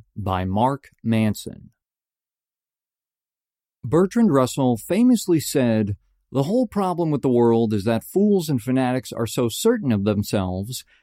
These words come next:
and wiser people so full of doubts." Over the years,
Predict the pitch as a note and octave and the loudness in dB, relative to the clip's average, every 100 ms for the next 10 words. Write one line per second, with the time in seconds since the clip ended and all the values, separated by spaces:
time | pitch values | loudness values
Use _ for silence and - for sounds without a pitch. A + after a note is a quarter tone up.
0 | - G#2+ G2+ G#2 F3+ A3+ C#3+ A#2+ A#2 A2+ | -10 -4 0 0 2 2 0 -2 -2 0
1 | A#2+ A#2+ A#2+ - - - E3 E3+ - C3+ | 2 2 0 -6 -12 -4 0 0 0 0
2 | A#2+ G2 G#2 F#2+ - - - - - _ | 0 -2 -2 -4 -6 -18 -18 -18 -18 _
3 | _ _ _ _ _ _ _ - G#3+ F#3+ | _ _ _ _ _ _ _ 4 6 6
4 | D3+ E3 D#3 C3+ B2 | 4 4 4 4 2